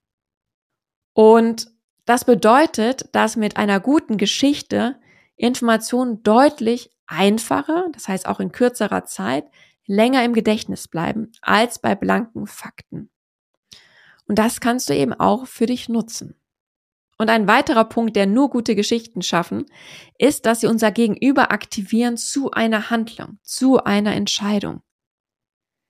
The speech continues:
weil sie uns vertrauen. Denn wir wissen, dass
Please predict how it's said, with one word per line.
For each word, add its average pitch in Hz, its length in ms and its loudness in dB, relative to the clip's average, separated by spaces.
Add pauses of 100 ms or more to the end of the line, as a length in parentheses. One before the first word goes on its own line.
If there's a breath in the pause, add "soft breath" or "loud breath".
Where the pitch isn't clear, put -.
(360)
weil 226 280 6
sie 247 180 2
uns 226 300 0
vertrauen. 202 760 -6 (1300)
Denn 214 180 4
wir 202 140 4
wissen, 277 420 2
dass 247 380 0